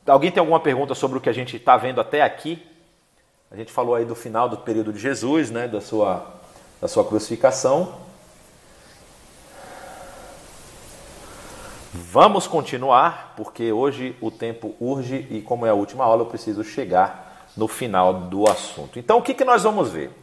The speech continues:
No capítulo primeiro, você tem o Atos um oito, que é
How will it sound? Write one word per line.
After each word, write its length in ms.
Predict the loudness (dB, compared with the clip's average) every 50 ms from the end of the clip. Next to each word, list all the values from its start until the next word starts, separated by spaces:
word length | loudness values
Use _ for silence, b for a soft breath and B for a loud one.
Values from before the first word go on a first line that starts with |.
| B B B B B B B B B B
No 140 | B -2 2
capítulo 420 | 4 4 4 4 2 0 0 0 0
primeiro, 460 | 0 -2 0 2 4 4 4 4 4
você 260 | 0 -2 -2 -4 -6
tem 280 | -4 -4 -4 -4 -2 2
o 40 |
Atos 320 | 4 4 2 2 -2 -8 -8
um 100 | -6 -2 2
oito, 280 | 2 2 0 -2 -10
que 240 | -14 -14 -8 -2 2
é 440 | 2 4 4 2 0 -2 -4 -10